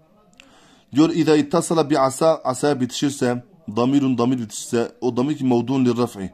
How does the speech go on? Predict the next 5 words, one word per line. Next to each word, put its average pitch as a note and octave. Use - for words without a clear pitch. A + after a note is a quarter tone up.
Yani C#3+
damir D#3
merfu'i C#3
müteharrik B2
bitişirse, A2+